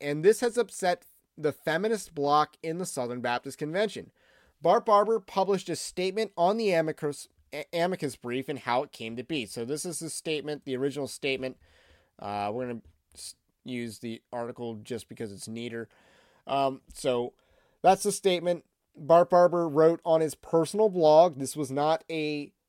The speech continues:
statement delivered via a professional or official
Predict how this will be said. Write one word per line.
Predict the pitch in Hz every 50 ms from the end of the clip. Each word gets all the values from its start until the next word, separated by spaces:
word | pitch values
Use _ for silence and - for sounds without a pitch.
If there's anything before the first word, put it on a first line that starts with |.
| _ _
statement | - - - - 165 156 156 156 165 170 165 165 - _
delivered | - 147 135 135 139 147 143 151 160 156 147 135
via | 120 143 143 147 147 143
a | 135 143 143 135
professional | - - 147 139 127 - - 143 139 143 - - 160 151 147 147 143 143 123
or | - 143 135 131 131 127 127 123 123 123 - -
official | 143 131 - - - - 175 160 - - 165 147 147 147 147 -